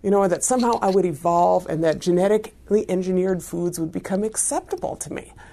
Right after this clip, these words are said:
You know, and that whole idea is, is not only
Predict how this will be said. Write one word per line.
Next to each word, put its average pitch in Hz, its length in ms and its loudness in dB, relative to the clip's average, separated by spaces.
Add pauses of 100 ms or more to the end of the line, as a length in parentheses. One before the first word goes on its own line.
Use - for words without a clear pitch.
(400)
You 233 120 0
know, 247 140 4
and 247 120 2
that 302 200 2
whole 269 440 6
idea 202 480 4
is, 156 180 0 (160)
is 175 160 -6
not 233 160 0
only 208 220 0